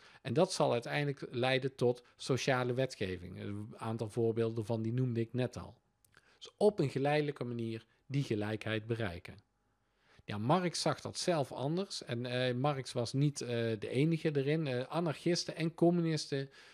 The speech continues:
die, die, die streven naar een revolutie. Dus niet geleidelijk met een trap, maar in één keer bam, met een raket. Gewoon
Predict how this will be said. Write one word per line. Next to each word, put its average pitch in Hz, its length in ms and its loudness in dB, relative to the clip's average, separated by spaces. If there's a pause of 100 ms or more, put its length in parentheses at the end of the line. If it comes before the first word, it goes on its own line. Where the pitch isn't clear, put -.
(140)
die, 147 260 -2
die, 139 240 -4
die 131 120 -6
streven 131 400 2
naar 120 160 0
een 120 80 -2
revolutie. 127 680 4
Dus 120 160 -4
niet 143 180 4
geleidelijk 127 540 0
met 120 220 0
een 107 100 -4
trap, 147 280 -2
maar 123 160 -2
in 123 80 -6
één 156 140 0
keer 107 240 -2
bam, 139 360 2
met 147 160 2
een 127 100 0
raket. 151 480 0 (340)
Gewoon 139 300 4